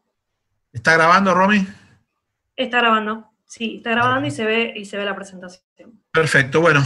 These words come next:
Speaker 1: nuevamente gracias a todos, disculpas por la demora, bienvenidos a la materia, a Tecnología Farmacéutica dos.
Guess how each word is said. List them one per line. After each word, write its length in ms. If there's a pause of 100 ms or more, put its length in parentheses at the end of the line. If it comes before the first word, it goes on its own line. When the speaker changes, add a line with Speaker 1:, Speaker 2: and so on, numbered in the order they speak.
Speaker 1:
nuevamente 500
gracias 480 (100)
a 120
todos, 360
disculpas 400
por 80
la 80
demora, 380
bienvenidos 840 (520)
a 120
la 100
materia, 500
a 80
Tecnología 480
Farmacéutica 640
dos. 460